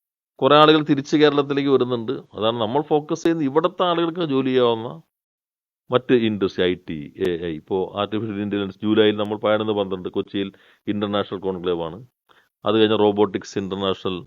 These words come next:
നമ്മുടെ, ആ, റൗണ്ട് ടേബിൾ. ഇപ്പൊ നിങ്ങൾ തിരുവനന്തപുരം, നിങ്ങൾ ചില, ആ, ഞാനൊക്കെ ദേ പത്രത്തിലുള്ളപ്പോ ഈ മഞ്ജിത്തിനോടൊക്കെ പറയും, "ഇടയ്ക്ക് ഹ്യൂമൻ ഇൻട്രസ്റ്റ് സ്റ്റോറി വേണം," അല്ലേ?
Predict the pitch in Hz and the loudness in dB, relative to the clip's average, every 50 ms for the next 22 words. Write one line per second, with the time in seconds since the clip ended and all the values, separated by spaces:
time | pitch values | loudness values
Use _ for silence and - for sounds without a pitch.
0 | _ _ _ _ _ _ _ _ _ _ _ _ _ - 104 101 98 92 92 90 | _ _ _ _ _ _ _ _ _ _ _ _ _ -10 -6 -6 -2 0 0 0
1 | 90 82 - - _ _ _ _ _ _ - 92 92 90 87 85 82 - 101 104 | 0 -2 -6 -12 _ _ _ _ _ _ -14 -12 -10 -8 -8 -10 -2 2 4 4
2 | 113 117 107 101 101 90 82 71 - - _ _ _ _ _ _ _ _ _ 120 | 4 4 4 4 4 4 2 0 -8 -16 _ _ _ _ _ _ _ _ _ -8
3 | 113 120 131 143 151 151 131 131 143 143 143 143 131 110 110 113 127 139 135 131 | -6 -4 -4 -4 -4 -4 -4 -4 -2 -2 -2 -2 -2 -4 -6 -6 -6 -4 -2 -2
4 | 143 127 131 135 - - - - - _ _ _ - 95 92 92 90 90 92 87 | -2 -2 -2 -4 -6 -10 -18 -20 -20 _ _ _ -6 -4 -2 -2 -2 -4 -8 -12
5 | - - - _ _ _ - 90 98 95 98 101 110 104 - 110 104 101 98 - | -16 -20 -20 _ _ _ -12 -10 -8 -6 -4 -4 -2 -2 -2 -2 -2 -2 -2 -4
6 | - 95 - 107 101 101 110 104 101 101 101 95 95 - 95 87 76 80 - _ | -8 -8 -6 -6 -8 -6 -4 -4 -2 -2 -2 -4 -4 -6 -8 -8 -8 -10 -16 _
7 | _ _ _ _ _ _ _ _ - 95 95 98 101 98 95 95 98 98 95 101 | _ _ _ _ _ _ _ _ -14 -10 -8 -6 -6 -6 -6 -6 -6 -6 -4 -4
8 | 101 98 98 92 92 85 87 85 85 87 87 92 - _ - 92 92 - 107 110 | -2 -2 -2 -2 -2 -4 -4 -2 -2 -2 -4 -6 -8 _ -12 -14 -8 -6 -6 -4
9 | 120 127 123 120 110 107 92 104 101 - - - 98 92 87 90 85 78 76 69 | -2 -2 -4 -4 -6 -6 -6 -6 -6 -6 -6 -4 -4 -2 -2 -2 -4 -6 -8 -12
10 | 64 _ _ _ _ _ _ _ _ _ _ _ _ _ _ - 101 87 | -16 _ _ _ _ _ _ _ _ _ _ _ _ _ _ -6 -4 -4